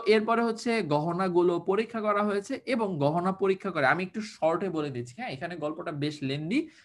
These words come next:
but তুমি একটু আমার কথাগুলা শোনো, যেটা হচ্ছে তাহলে in short জিনিসটা মনে রাখবে, নাহলে তোমাদের সবার জন্য আসলে খুব বিরক্তিকর হয়ে যাবে। So অনুপমের কি হলো? অনুপমের কাছ থেকে সব, মানে, আহ, কল্যাণীর কাছ থেকে সব গহনাগুলো খুলে আনা হলো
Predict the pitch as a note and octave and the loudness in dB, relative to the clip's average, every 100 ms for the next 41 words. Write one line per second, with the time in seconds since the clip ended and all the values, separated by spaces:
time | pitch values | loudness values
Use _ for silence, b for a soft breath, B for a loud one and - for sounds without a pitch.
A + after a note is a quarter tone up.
0 | B F#3+ F#3+ _ _ _ _ _ _ A3 | B 0 0 _ _ _ _ _ _ -4
1 | A3+ C4+ G#3+ G#3+ A#3 F3 F3+ G#3+ - G3 | -2 -2 -4 -4 0 2 2 0 0 0
2 | G3 G3+ F3 D#3 C#3+ C#3+ D#3 C#4+ B B | 4 4 4 0 -2 -2 0 0 B B
3 | _ C#3 D#3+ G3+ G#3+ G#3+ C4+ F3+ F#3 G3+ | _ -2 0 0 0 -2 -2 0 0 -2
4 | F#3+ - F#3 E3+ F3 E3+ E3 D3+ C#3+ B2 | -4 0 0 0 -2 -2 -2 -2 0 0
5 | A#2+ B2+ D3 E3+ E3+ F#3+ G#3 D#3 D#3+ E3 | 0 0 0 -2 -4 -4 -2 0 2 0
6 | E3+ D#3+ D3+ D3+ C#3+ C3 C3+ D3+ C#3+ B2+ | -4 -4 -6 -6 -4 -2 -2 -2 -2 -2
7 | B2+ A2+ A2+ A2 B B B G#3+ G#3+ G3+ | -2 -4 -4 -6 B B B 0 2 2
8 | G#3+ A#3+ B3 B3 B3 A#3 G#3+ A#3+ D#4 G3 | 2 2 0 -2 -4 -6 -4 -2 -2 -2
9 | F#3+ G3 G3+ F#3+ F#3+ F#3+ F#3+ F#3+ F3+ - | -2 0 0 -2 -2 -4 -6 -2 -2 0
10 | D#3+ C#3 - _ D3 C#3 D#3+ E3+ F3 F3 | -2 -2 -6 _ -2 0 2 2 0 0
11 | F3 F#3 F3+ F3+ D#3+ D3+ D#3+ D#3+ E3+ F3 | -2 -2 -6 -2 0 2 0 0 0 0
12 | F3 G#3+ G#3+ G3+ G3+ G#3 A3+ G4 | 0 2 4 2 2 2 2 0